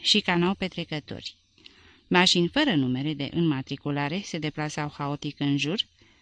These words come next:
sau erau parcate oriunde, fără nicio ordine. „Totul pare altfel, nu-i așa?” a întrebat Olcescu, văzând surprinderea mea. „Este din cauza prietenilor noștri din oep.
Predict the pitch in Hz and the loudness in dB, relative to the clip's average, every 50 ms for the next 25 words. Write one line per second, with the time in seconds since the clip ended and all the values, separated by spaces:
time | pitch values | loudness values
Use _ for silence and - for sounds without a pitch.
0 | _ _ - - - 262 262 254 247 262 277 277 - 233 220 214 - 247 240 - | _ _ -4 0 2 4 4 6 4 4 2 2 0 -2 -2 -2 -4 -6 -6 -6
1 | - 226 220 214 180 131 123 123 120 117 110 - - - - - - - - 220 | -4 -4 -2 0 0 0 0 0 -4 -6 -10 -12 -14 -18 -20 -18 -8 -2 0 2
2 | 240 247 226 214 214 - - 175 156 143 135 - 135 127 123 120 120 - - - | 4 4 4 2 2 0 -2 -4 -4 -6 -6 -6 -6 -6 -4 -6 -8 -12 -16 -20
3 | _ _ _ - - - - _ - - _ - - - 262 285 - 269 269 262 | _ _ _ -20 -20 -20 -20 _ -20 -20 _ -6 -2 0 0 0 0 -2 -4 -2
4 | - 269 269 269 277 269 - 240 220 156 127 - - - - 143 - - - - | 0 0 0 2 0 0 0 0 0 0 -2 -4 -8 -10 -10 -10 -14 -16 -16 -6
5 | - - 160 156 143 143 143 - 202 226 - - - - - - 147 147 147 - | -2 2 2 2 2 2 0 0 0 0 -2 -4 -10 -18 -10 -4 -4 -2 -2 -2
6 | 143 139 139 139 139 - 139 135 139 - - 143 - - - 214 254 - - - | -4 -6 -6 -8 -8 -8 -8 -8 -6 -6 -8 -8 -8 -6 -6 -6 -6 -6 -8 -14
7 | - _ _ _ _ - 185 208 202 190 208 254 294 320 - - - - - 254 | -20 _ _ _ _ -2 0 2 2 4 6 6 6 4 2 -2 -4 -2 0 0
8 | 247 - 294 285 254 156 135 135 151 165 170 160 120 - - _ _ _ _ _ | 2 4 6 6 6 6 4 0 -2 -2 -2 -2 -2 -6 -10 _ _ _ _ _
9 | _ - - _ _ _ _ _ _ 185 202 208 - - 202 185 196 196 196 - | _ -20 -20 _ _ _ _ _ _ 2 2 2 2 0 0 0 0 0 0 2
10 | 254 277 269 254 247 240 - - 240 247 247 - 214 196 190 175 160 147 143 147 | 0 0 2 0 -2 -4 -2 -2 -2 -2 -2 -2 -2 0 0 0 0 2 2 2
11 | 156 180 190 - - 190 170 175 180 180 170 156 139 120 117 | 2 2 2 0 -2 -2 0 2 2 2 2 2 0 -4 -8